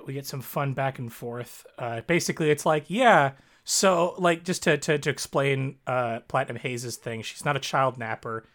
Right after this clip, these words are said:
Uh, "Yeah, this is an orphanage, 'cause this is an orphanage underground, apparently." 'Cause this is, like, these tunnels were meant to be, like,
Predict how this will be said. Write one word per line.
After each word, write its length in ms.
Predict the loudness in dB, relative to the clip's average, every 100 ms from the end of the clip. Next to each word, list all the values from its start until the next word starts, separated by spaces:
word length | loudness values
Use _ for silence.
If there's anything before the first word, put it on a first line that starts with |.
| _ _ _ _
Uh, 220 | -6 -2 2
"Yeah, 240 | 6 6
this 180 | 6 0
is 80 | 0
an 100 | 4
orphanage, 680 | 4 2 -4 -6 -8 -10 -12 _ _ _
'cause 160 | -4 -2
this 160 | 0
is 60 | 0
an 60 | 2
orphanage 460 | 2 2 0 -2
underground, 680 | -2 -4 -4 -4 -2 0 0
apparently." 360 | -2 -4 -4 0
'Cause 180 | 0
this 160 | 2 0
is, 160 | 0 0
like, 160 | 0
these 140 | -2 0
tunnels 280 | 2 2
were 60 | 0
meant 160 | -2 -4
to 60 |
be, 80 | -8
like, 340 | -8 -10 -12